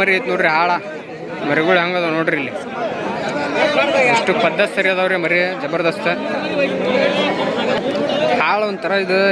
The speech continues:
ಎಳಗದೊಳಗೆ ಬರ್ತದೆ ನೋಡ್ರಿ. ಎಳಗದೊಳಗೆ ಅಲ್ರಿ ಜವಾರಿನ, ಅದ್ರ ಎಳಗ್ ಮರಿಗತ್ತೆ ವೇಟ್ ಗೀಟ್ ಎಲ್ಲ ಭಾಳ ಬರ್ತೈತೆ ರೀ. ಪದ್ಧತಿ ಸರಿ ಐತಿ.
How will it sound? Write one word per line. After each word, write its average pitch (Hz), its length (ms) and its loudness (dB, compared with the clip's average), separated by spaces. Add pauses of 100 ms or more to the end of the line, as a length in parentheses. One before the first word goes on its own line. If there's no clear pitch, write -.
(100)
ಎಳಗದೊಳಗೆ 180 560 2
ಬರ್ತದೆ 180 340 -2
ನೋಡ್ರಿ. 165 220 2
ಎಳಗದೊಳಗೆ 175 400 2
ಅಲ್ರಿ 180 260 2
ಜವಾರಿನ, 165 360 2 (100)
ಅದ್ರ 151 200 -2
ಎಳಗ್ 170 220 2
ಮರಿಗತ್ತೆ 165 360 2 (100)
ವೇಟ್ 185 260 2
ಗೀಟ್ 170 200 0
ಎಲ್ಲ 175 100 4 (180)
ಭಾಳ 160 120 4 (120)
ಬರ್ತೈತೆ 151 320 -4
ರೀ. 170 60 -2 (100)
ಪದ್ಧತಿ 151 260 0
ಸರಿ 147 200 2
ಐತಿ. 160 180 2